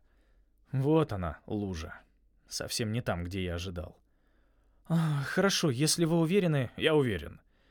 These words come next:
Спасибо, что ты все мне рассказал, Карак. Молодец, что не промолчал». Он улыбнулся мне, наверное, чтобы смягчить свой резкий ответ.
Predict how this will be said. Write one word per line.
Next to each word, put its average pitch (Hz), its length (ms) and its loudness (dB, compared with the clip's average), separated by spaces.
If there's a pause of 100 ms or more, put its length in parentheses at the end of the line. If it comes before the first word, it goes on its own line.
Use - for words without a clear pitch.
(140)
Спасибо, 165 580 0
что 151 200 -2
ты 143 140 -2
все 147 260 0
мне 143 180 2
рассказал, 131 500 0
Карак. - 400 -10 (460)
Молодец, 131 520 2
что - 240 -2
не 139 100 2
промолчал». 120 680 -2 (440)
Он 120 180 -2
улыбнулся 113 540 -2
мне, - 260 -16 (140)
наверное, 110 400 -4
чтобы 95 260 -6
смягчить 110 440 -4
свой 92 180 -6
резкий 95 300 -6
ответ. 85 340 -12